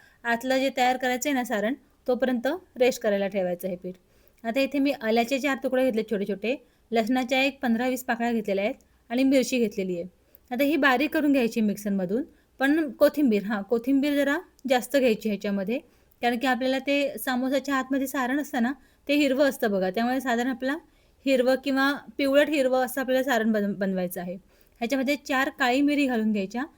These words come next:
आणि चार लवंगा घालून घ्यायच्या. म्हणजे अगदी समोसाच्या दुक-, म्हणजे स्वीट मार्टमध्ये मिळतो ना समोसा, अगदी तसा समोसाची टेस्ट येते. तर, अ, आता हे बारीक करून घेतलेलं आहे मी,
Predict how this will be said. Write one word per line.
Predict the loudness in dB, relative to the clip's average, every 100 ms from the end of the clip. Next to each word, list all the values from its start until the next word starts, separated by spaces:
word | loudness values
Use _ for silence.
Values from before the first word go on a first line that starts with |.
| _ _
आणि | -2 -2 0
चार | 0 0 -4 -4
लवंगा | 0 2 2 2
घालून | 2 0
घ्यायच्या. | -2 -4 -8 -14 _ _ _ -4
म्हणजे | 2
अगदी | 2 2 0 -2
समोसाच्या | -2 -4 -2 -2 -2
दुक-, | -2 -2 -4
म्हणजे | -2 0 -2
स्वीट | -4 -4 0
मार्टमध्ये | 0 0 0
मिळतो | 2 2 0
ना | -4
समोसा, | -2 -2 -2 -4 -6 -8 _ _ -4
अगदी | -2 0 0
तसा | -2 -2
समोसाची | -4 -2 -2 -2
टेस्ट | -2 -2 -4
येते. | -6 -8 -14 _ _ _ _ _
तर, | 0 2 2
अ, | 0 0 -4 -6
आता | -4
हे | -2 -2 -2 _ _
बारीक | -8 -4 0 0 2
करून | 2 4
घेतलेलं | 2 2 0 0
आहे |
मी, | 0 -2